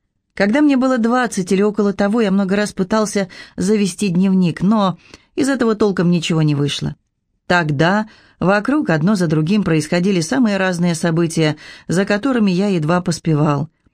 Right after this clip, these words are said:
И у меня попросту не было времени, чтобы остановиться и всё подробно записать.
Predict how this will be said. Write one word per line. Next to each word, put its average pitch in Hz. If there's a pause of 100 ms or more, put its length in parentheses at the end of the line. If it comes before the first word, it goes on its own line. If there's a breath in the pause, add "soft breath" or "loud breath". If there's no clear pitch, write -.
(140)
И 151
у 151
меня 156
попросту 185
не 190
было 185
времени, 190
чтобы 156 (240 loud breath)
остановиться 202
и 160
всё 156
подробно 160
записать. 151